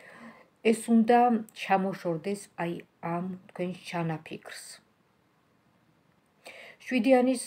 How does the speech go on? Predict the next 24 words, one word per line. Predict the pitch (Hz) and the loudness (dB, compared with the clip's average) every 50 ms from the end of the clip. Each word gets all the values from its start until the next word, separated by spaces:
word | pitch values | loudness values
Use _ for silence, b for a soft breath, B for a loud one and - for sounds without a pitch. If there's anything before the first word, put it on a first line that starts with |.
| - - | -8 -4
ა, | 202 196 196 190 190 190 190 | 0 0 2 2 2 2 0
თასები, | 190 - 214 202 202 - 175 160 151 175 156 151 | -2 -2 -2 -4 0 0 -2 0 0 -2 -4 -4
ეს | - 202 202 - | -6 -8 -6 -4
არის | 214 208 220 247 226 - | -2 -2 -2 -4 -6 -8
თქვენი | - - 185 190 208 208 - | -6 -6 -4 -4 -6 -6 -4
ოცნება. | - 170 165 - - - - 170 170 175 175 170 165 _ _ _ _ _ _ B B B B B B B B B B B | -4 -4 -4 -6 -10 -14 -16 -14 -14 -14 -14 -14 -16 _ _ _ _ _ _ B B B B B B B B B B B
ა, | B - 190 185 185 185 185 | B -2 0 2 2 2 2
მოდით, | 180 185 214 269 - 302 294 - | 2 2 2 2 4 2 2 2
ოცნება | 220 - 226 220 - - - 214 208 202 202 - 233 240 240 | 4 4 4 2 2 0 0 0 0 0 2 2 4 4 4
გადავაქციოთ | 226 208 185 175 190 175 185 180 175 - - 220 220 214 - | 4 2 0 0 0 0 0 -2 -4 -6 -6 -6 -6 -6 -6
ჩვენ | - - 208 208 196 | -2 0 0 0 0
ვიზუალიზაციად, | 165 170 214 202 175 196 202 190 180 175 170 160 - 160 151 151 - - - - 147 156 | 0 0 -2 -2 0 0 0 2 2 0 -2 -4 -6 -8 -8 -8 -10 -14 -14 -12 -12 -10
იმიტომ | 175 170 175 170 202 214 | -8 -8 -6 -2 -2 -2
რომ | 202 170 | 0 0
ვიზუალიზაცია | 190 170 151 170 175 170 165 156 - 165 156 - - 196 190 | -2 -4 -2 -2 0 0 0 -2 -4 -6 -8 -8 -8 -8 -8
უფრო | 170 156 - - 190 | -8 -8 -10 -12 -14
კარგია, | 185 - 160 156 - - - - - | -10 -8 -8 -8 -8 -8 -12 -14 -10
უფრო | - - 214 - - 269 | -8 -8 -8 -6 -6 -4
გამოგადგებათ | - - 180 175 170 165 160 160 151 151 - - 160 - 196 - | -2 0 0 0 0 0 0 -2 -4 -4 -4 -6 -6 -6 -6 -8
ამ | - - 147 | -8 -12 -12
საქმეში. | 147 - - - - 160 165 160 - 170 170 - B B B B B B B B | -12 -14 -14 -14 -14 -14 -14 -14 -16 -16 -18 -18 B B B B B B B B
ოცნებით | - - 214 226 220 - - - 233 226 226 226 220 220 - 247 254 254 - - - 202 - - | 0 2 2 2 2 0 -4 -2 2 4 4 4 4 2 -2 -4 -6 -6 -6 -10 -16 -18 -10 -6
არ | 180 175 175 165 | -6 -4 -4 -4
აშენდება | 170 165 - - 165 156 156 170 - - 165 - | -4 -6 -6 -8 -8 -10 -8 -10 -10 -10 -10 -10